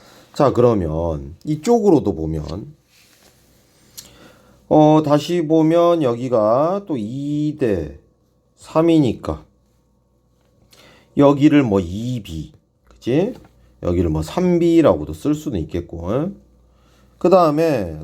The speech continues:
또 사 대 일 떠올리면, 어, 여기서 여기까지가, 음, 사 대 일이니까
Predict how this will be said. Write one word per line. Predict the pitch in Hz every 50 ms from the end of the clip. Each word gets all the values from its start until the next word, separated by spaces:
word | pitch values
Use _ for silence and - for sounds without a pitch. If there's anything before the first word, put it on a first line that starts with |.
| 78
또 | - 127
사 | - - - 208 233 240 247
대 | 233 254 233
일 | 202 180 170 165 160
떠올리면, | 170 170 160 165 160 156 135 110 101 107 113 120 117 104 90 78 73 69 67 71 _ - - _ _ _ _ _ _ _ _ -
어, | - 156 165 165 165 165
여기서 | 147 135 135 151 160 202 202 226 214 185
여기까지가, | 139 120 117 117 135 139 - 147 120 110 90 90 90 82 82 76 - _ _ _ _ _ _ _ _ _ _ _ _ _ _ _ _ _ _ - - - _ -
음, | - 85 82 82 82 80 82 80 80 80 80 80 80 80 82 - _ _ _ _ _ _ _ _ _
사 | _ - - - 185 202
대 | 190 180
일이니까 | 131 117 113 135 139 135 131 120 95 - 98 92 95 110 117 110 90 78 71